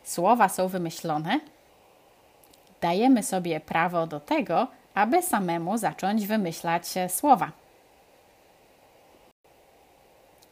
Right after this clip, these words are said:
Druga rzecz. Język to system.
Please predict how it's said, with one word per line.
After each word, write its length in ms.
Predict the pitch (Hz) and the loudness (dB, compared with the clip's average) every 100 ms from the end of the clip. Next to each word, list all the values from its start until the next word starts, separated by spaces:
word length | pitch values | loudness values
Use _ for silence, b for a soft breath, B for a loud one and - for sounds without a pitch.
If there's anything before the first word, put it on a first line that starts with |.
| _ - | _ -4
Druga 340 | 285 233 170 | 0 0 0
rzecz. 280 | 160 135 - _ _ B B B _ | -4 -8 -14 _ _ B B B _
Język 500 | 220 285 269 233 220 | 0 2 4 0 -4
to 220 | - 202 | -6 -6
system. 500 | 196 175 165 - 131 | -4 -4 -6 -6 -10